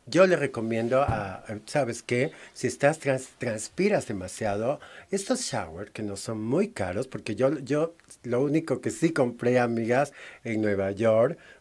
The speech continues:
fue todo cositas, me fascina de Victoria's Secret,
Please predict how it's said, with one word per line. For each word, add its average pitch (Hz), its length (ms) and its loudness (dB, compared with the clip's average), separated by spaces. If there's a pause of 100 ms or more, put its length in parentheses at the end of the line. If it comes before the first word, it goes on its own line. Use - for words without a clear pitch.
fue 104 340 0 (140)
todo 120 400 0 (240)
cositas, 117 640 -6
me 107 160 -2
fascina 107 640 -6
de 160 100 -2
Victoria's 98 440 -8
Secret, 143 440 -8